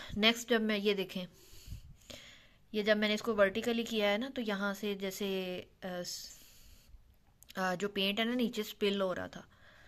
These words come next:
वैसे ये बहुत अच्छा है और तकरीबन, अ, five to seven minutes में ये ड्राई हो गया था। तो अब मैं जब नेक्स्ट इसको करूँगी ना, तो मैं इसकी एक प्रॉपर वीडियो भी बनाऊँगी। अभी फ़िलहाल के लिए मैंने कहा चले मैं आप लोगों को दिखा दूँ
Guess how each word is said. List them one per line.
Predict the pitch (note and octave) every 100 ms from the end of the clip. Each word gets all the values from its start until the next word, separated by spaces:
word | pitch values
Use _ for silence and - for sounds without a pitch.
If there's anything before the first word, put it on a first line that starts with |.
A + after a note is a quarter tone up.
| - - - -
वैसे | G#3 B3
ये | B3
बहुत | A3 A3 B3
अच्छा | A#3+ A#3+ A#3+
है | A#3
और | A#3+ A#3+
तकरीबन, | A#3 A3+ G#3 A3 A3 A3 A3+ A3
अ, | G3+ G3+ G3 G3
five | A3+ G#3 G#3+
to | A3+ A3
seven | G#3 A3 A3
minutes | G#3 G3+ -
में | G#3
ये | G#3 G3+
ड्राई | F#3+ E3+ F3+
हो | F3
गया | F3 E3
था। | - F#3+ - - - - - - - - - - -
तो | G#3
अब | - G#3+
मैं | G#3+
जब | A3 G#3+ G3+ G3 -
नेक्स्ट | F#3+ G#3 A#3 - - - - - -
इसको | G#3+ - A3
करूँगी | G#3 G#3 G#3+ A3
ना, | A3
तो | A#3
मैं | A3 G3+
इसकी | G3 - G#3
एक | G3+
प्रॉपर | G3+ F3+ G3
वीडियो | G3 F#3 F3 G3
भी | A3
बनाऊँगी। | G#3+ G3+ F#3 F3+ F#3+ - - - - - - - - -
अभी | G3+
फ़िलहाल | G#3 A3 G#3+ G#3
के | G#3 G#3
लिए | G#3+
मैंने | G#3 G3+
कहा | G3+
चले | G#3 G#3 G3+
मैं | F#3+
आप | F3+ G3
लोगों | F#3
को | F3+
दिखा | F#3 F#3+ - F3
दूँ | F#3 A3+